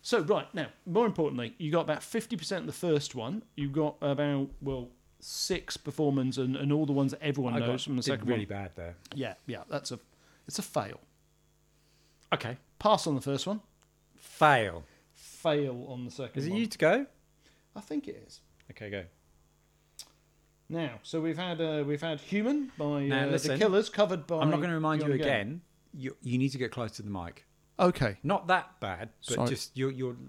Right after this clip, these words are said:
Speaker 2: literally leaning away.
Speaker 1: Sorry.
Speaker 2: Just thinking about, this is a three-part sort of festival for the listeners.
Speaker 1: Yeah.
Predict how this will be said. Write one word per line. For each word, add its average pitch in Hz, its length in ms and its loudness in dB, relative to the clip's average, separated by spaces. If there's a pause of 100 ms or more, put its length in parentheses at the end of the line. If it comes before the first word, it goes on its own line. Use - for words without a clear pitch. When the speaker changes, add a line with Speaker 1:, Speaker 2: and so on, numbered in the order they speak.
Speaker 2:
literally 147 440 -12
leaning 110 240 -14
away. 87 220 -14 (220)
Speaker 1:
Sorry. - 260 -6
Speaker 2:
Just - 120 0
thinking 165 220 0
about, 143 240 6 (340)
this 156 200 0
is 127 120 -2
a 131 60 0
three-part 127 840 0 (160)
sort - 200 -8
of - 60 -16
festival 101 520 -6
for 95 140 -16
the 98 100 -10
listeners. - 720 -10
Speaker 1:
Yeah. 127 200 -2